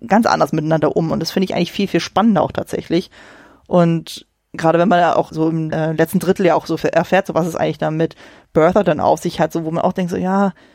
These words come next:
irgendwie kann man ja auch ein bisschen verstehen, <laughs> also, warum Mister Rochester so gehandelt hat, wie er gehandelt hat. Dass es moralisch nicht richtig ist, das ist ja eine Sache, so, aber gleichzeitig denkt man so, naja, er möchte doch auch nur glücklich sein. <laughs> Und das ist so,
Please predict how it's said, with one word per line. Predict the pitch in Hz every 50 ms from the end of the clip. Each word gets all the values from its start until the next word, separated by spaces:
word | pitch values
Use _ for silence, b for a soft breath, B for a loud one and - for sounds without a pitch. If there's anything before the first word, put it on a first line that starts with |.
| b b b b b b b -
irgendwie | - 143 190 233 240 247 226
kann | - 226 226
man | 208 226 240
ja | 247
auch | 196 208 -
ein |
bisschen | - 160 - 226 214
verstehen, | 202 190 - - - - 262 302 427 349
<laughs> |
also, | 220 - 202 165 - -
warum | 226 208 - - - 294 -
Mister | - - - - 202 165
Rochester | 175 196 - - 202 - 208 196
so | 226 196
gehandelt | 185 190 180 180 180 220 233
hat, | 202 180
wie | 170 165
er | 160 - -
gehandelt | - 185 170 165 247 285 226
hat. | 170 - - B B B B B B B B _ _
Dass | 202 185
es | 180 175 170 165 -
moralisch | 180 175 - 156 156 151 151 -
nicht | 151 - -
richtig | - 339 - 277 185
ist, | 143 -
das | 160 151 143
ist | 139 -
ja | 156
eine | - - 294 269
Sache, | - 165 143 147 143
so, | - 151
aber | - - 175 156
gleichzeitig | - - 175 - - 202 -
denkt | 190 185 185
man | 180
so, | 180 185 185
naja, | 185 180 190 190 185 185 180 B B B B B B B B B B B B B B B B B B B B B B B B _ _ _ B B 277 277 254 B B B B
er | - 247
möchte | 254 262 262 - - -
doch | - -
auch | - 233 233 - -
nur | 233 233
glücklich | - 196 170 - - 277 269
sein. | - - 220
<laughs> | 202 - - 196 - - 269 - - -
Und | 440 - - -
das | 302 - - -
ist | 302 - -
so, | 262